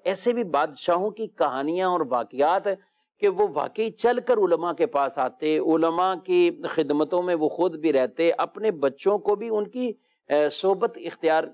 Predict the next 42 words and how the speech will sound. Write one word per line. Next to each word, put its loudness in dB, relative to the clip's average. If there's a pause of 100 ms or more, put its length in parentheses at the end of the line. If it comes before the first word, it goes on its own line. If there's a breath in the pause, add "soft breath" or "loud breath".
(120)
کرنے 0
والا 2
وہ 2
بناتے 0
تھے۔ 0
یہ 2
بظاہر 0
ان -4
کے 2
پاس 0
مال 0
ہے، 4
سب -2
کچھ 0
ہے، 2 (360 soft breath)
آ، 4 (220)
پوری 2
بادشاہت 0
ہے، 2
عہدہ 2
بھی 0
ہے، 4
سب -2
کچھ، -4
لیکن -2
پھر 0
بھی -2
وہ 2
علم -2
دوست 2
تھے۔ 0 (440)
تو 4 (560)
وہ 4
بادشاہ 0
نے -4
کس -6
طالب 2
علم 0
سے 0
ملاقات 0
کی -14
ہے؟ -18